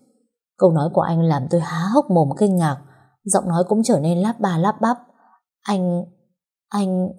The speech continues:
anh vừa nói cái gì? Tôi, tôi nghe không rõ." Hai mắt Phong vẫn chăm chú nhìn về phía trước, chỉ có bờ môi là mấp máy.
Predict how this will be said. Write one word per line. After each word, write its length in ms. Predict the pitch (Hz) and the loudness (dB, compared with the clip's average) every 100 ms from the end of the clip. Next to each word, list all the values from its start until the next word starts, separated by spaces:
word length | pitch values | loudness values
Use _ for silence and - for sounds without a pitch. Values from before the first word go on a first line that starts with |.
| _ _ _ _ | _ _ _ _
anh 160 | 220 190 | -4 0
vừa 80 | 185 | 0
nói 220 | 151 170 | 2 0
cái 120 | 254 | 2
gì? 400 | 240 214 160 160 - _ _ _ | 2 4 2 0 -10 _ _ _
Tôi, 360 | - 202 185 185 - | 0 4 4 4 2
tôi 120 | - 214 | 0 2
nghe 140 | 208 | 0
không 260 | 208 208 202 | 0 0 2
rõ." 320 | - - - - _ _ _ _ _ _ _ | 0 0 -4 -8 _ _ _ _ _ _ _
Hai 160 | 185 | -4
mắt 160 | 170 196 - | 0 -2 -2
Phong 220 | 165 156 | -2 0
vẫn 160 | 165 | 0
chăm 220 | 208 196 175 | 0 -4 0
chú 120 | 170 165 | 2 4
nhìn 220 | 214 175 | 2 0
về 180 | 151 139 135 | 2 0 0
phía 120 | 147 151 | -2 -2
trước, 240 | 247 277 277 _ _ - | -2 -2 -4 _ _ -8
chỉ 160 | 185 160 | -4 -2
có 100 | 156 | 2
bờ 220 | 180 156 | 4 4
môi 300 | 151 170 175 | 4 2 2
là 140 | 160 | 2
mấp 180 | 139 208 180 | 0 0 0
máy. 340 | 160 165 240 | -2 -2 -2